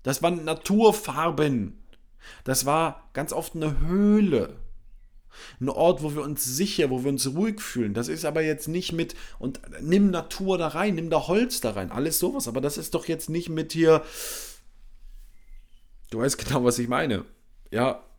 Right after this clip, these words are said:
diesen ganzen modernen, wilden Dingen, die auf der einen Seite ja irgendwie auch cool und schön sind, die gehören in ein Wohnzimmer, ja. Das ist auch, ist ja auch kein Wellness-Tempel.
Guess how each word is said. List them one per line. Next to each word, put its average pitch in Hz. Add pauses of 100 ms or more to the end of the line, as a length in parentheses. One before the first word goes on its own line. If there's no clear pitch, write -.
(140)
diesen 127
ganzen 135
modernen, 135
wilden 131
Dingen, 165
die 143 (360)
auf -
der -
einen 120
Seite 113
ja 104
irgendwie 98
auch -
cool 214
und 127
schön 180
sind, 202
die 196
gehören 240
in 262
ein 233
Wohnzimmer, 277
ja. 156 (560)
Das 147
ist 208
auch, 196 (540)
ist -
ja 190
auch 170
kein 151
Wellness-Tempel. 143